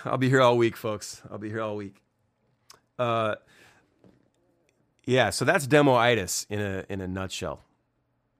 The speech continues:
That's demoitis in a cup of piss. Um, <laughs> it's awful, man. And it happens to all of us. Um, and sometimes,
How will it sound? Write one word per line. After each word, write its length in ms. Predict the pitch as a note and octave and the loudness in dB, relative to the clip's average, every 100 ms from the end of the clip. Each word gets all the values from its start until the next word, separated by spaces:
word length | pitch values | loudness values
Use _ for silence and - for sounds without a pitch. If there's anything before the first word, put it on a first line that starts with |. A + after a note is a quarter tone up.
| _ - | _ -6
That's 160 | B2+ | -4
demoitis 680 | - D#3 C3 A#2+ G#2+ F#2 - | 0 2 2 0 -6 -10 -12
in 100 | G2 | -12
a 80 | F#2 | -8
cup 240 | G#2+ G2+ | -6 -6
of 120 | F2 | -10
piss. 440 | - F2 - - - _ _ _ _ _ _ - | -8 -8 -8 -10 -14 _ _ _ _ _ _ -14
Um, 420 | F#2+ G2 F#2+ F#2 _ _ _ _ _ _ _ _ _ _ _ _ _ _ - | -10 -8 -10 -12 _ _ _ _ _ _ _ _ _ _ _ _ _ _ -6
<laughs> 680 | B2+ - A2 - - - _ | -6 -4 -8 -8 -20 -20 _
it's 160 | - F#3+ | -6 2
awful, 340 | F#3+ D#3 A2 | 4 4 2
man. 340 | G#2 G2 G2+ - - _ - | -2 -4 -6 -8 -16 _ -2
And 340 | A#2+ B2 A#2 - | 2 4 2 0
it 200 | B2+ C3+ | 0 2
happens 400 | C3 B2 A#2+ A#2 | 2 2 0 -4
to 80 | A#2+ | -2
all 220 | G#2+ G#2+ | -2 -2
of 80 | G#2 | -4
us. 320 | G#2 - - _ _ _ _ _ _ - - A2 | -6 -8 -18 _ _ _ _ _ _ -20 -20 -12
Um, 360 | A2 F#2 F2+ - _ _ - | -10 -10 -12 -16 _ _ -8
and 320 | A2 G#2 G2 - | -4 -4 -4 -10
sometimes, 680 | - - A#2+ B2 A2+ G#2 | -12 -8 -4 0 0 -2